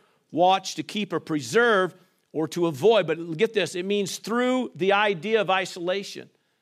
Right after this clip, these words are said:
And what it means is God will guide you and direct you to separate you from the things that the enemy's trying to lay out there for you.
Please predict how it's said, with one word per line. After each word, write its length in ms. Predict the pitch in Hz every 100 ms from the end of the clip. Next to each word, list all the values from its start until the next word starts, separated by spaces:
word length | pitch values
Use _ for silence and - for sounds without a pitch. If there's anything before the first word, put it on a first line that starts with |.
| _ _ _ _ _ _ _ -
And 80 |
what 140 | 165 214
it 80 | 190
means 380 | 220 262 254
is 140 | 208 160
God 300 | 208 220 208
will 120 | 190
guide 360 | 156 226 254 220
you 120 | 247
and 100 | 208
direct 460 | 190 196 254 254
you 80 | 233 190
to 100 | -
separate 760 | - 254 277 247 208 180 -
you 280 | 185 175 190 - _ _ _ _ _ _
from 160 | 202 208
the 60 |
things 280 | 175 233 240
that 120 | 196
the 140 | 190 202
enemy's 300 | 247 226 -
trying 280 | - 196 196
to 40 |
lay 220 | 196 196
out 260 | 202 240 233
there 120 | 160
for 260 | - 131
you. 100 | 107